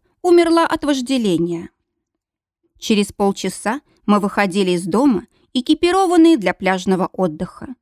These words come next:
Я обмоталась красной в белые крупные цветы парео,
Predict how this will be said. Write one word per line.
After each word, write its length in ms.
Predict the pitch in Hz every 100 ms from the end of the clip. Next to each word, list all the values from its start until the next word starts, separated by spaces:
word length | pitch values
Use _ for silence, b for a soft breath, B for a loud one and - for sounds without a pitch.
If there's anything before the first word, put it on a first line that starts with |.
| _ _ _ 370
Я 160 | 494 -
обмоталась 680 | 180 202 - 294 320 220
красной 540 | - 214 302 - 196 196
в 60 |
белые 320 | 180 202 185 185
крупные 420 | 190 175 196 180
цветы 380 | - 190 - 175
парео, 480 | 180 175 233 196